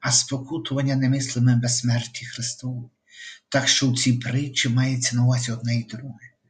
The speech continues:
Просто простити блудного сина не можна. Потрібні для цього якісь підстави і ціна. Чи можна побачити в цій історії ціну,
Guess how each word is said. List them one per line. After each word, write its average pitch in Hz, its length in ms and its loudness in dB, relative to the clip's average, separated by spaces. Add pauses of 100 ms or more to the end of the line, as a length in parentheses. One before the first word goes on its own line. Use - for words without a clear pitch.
(460)
Просто 123 720 2
простити 123 760 -4
блудного 120 580 2
сина 113 400 0
не 113 100 0
можна. 110 440 -6 (500)
Потрібні 135 500 4
для 120 180 6
цього 127 220 2
якісь 123 440 0
підстави 135 600 -2
і 127 160 -2
ціна. 131 460 -6 (540)
Чи - 160 2
можна 131 380 0
побачити 127 640 -2
в 127 60 -4
цій 147 180 0
історії 143 600 0
ціну, 143 540 -4